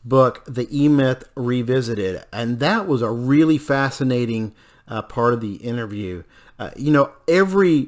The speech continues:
business owner goes through this experience where on day one,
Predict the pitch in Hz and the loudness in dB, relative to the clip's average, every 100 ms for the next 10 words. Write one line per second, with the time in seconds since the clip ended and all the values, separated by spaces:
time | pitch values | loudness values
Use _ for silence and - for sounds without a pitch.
0 | - 110 143 151 143 131 135 131 120 113 | -6 2 4 4 0 2 2 2 -2 -2
1 | 131 143 139 139 127 117 120 117 - - | 4 4 4 0 -2 0 -2 -2 -4 -14
2 | 110 - - 139 143 135 117 104 - 127 | -14 -14 -6 0 0 0 -2 -6 -8 -4
3 | 127 127 123 117 - _ - - 131 139 | -2 0 0 -4 -10 _ -18 -2 0 2
4 | 139 165 170 165 180 185 | 2 2 4 2 2 0